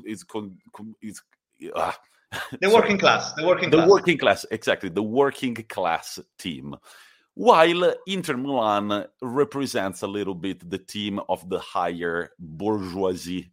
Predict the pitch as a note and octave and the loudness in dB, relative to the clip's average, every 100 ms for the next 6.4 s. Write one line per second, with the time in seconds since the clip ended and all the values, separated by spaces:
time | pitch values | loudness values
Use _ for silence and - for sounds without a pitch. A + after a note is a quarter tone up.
0 | _ F2 E2+ E2+ D#2+ D2+ C#2+ D2 - _ | _ -8 -6 -4 -2 -2 -4 -10 -16 _
1 | - _ _ _ _ D3 G#3 B3 G3 C#3 | -20 _ _ _ _ -12 -8 -6 -4 0
2 | C3 A2 A2+ D3 F#3+ F3+ - C#3+ C3+ F#2 | 4 4 4 -2 -2 -6 -4 -4 -2 -4
3 | F2 - B2+ A#2 F#2+ F2 E2+ D#2 D#2+ D#2+ | -8 -10 -10 -8 -8 -4 -2 -2 -4 -6
4 | F2+ G2+ - F2+ A2+ - G#2 E2+ D#2 - | -6 -6 -8 -8 -8 -6 -8 -8 -10 -12
5 | A2 F#2+ E2+ F2 E2+ F2+ F2 E2 _ - | -10 -8 -6 -6 -2 0 0 -4 _ -16
6 | - F#2 F#2 E2 | -8 -4 -4 -4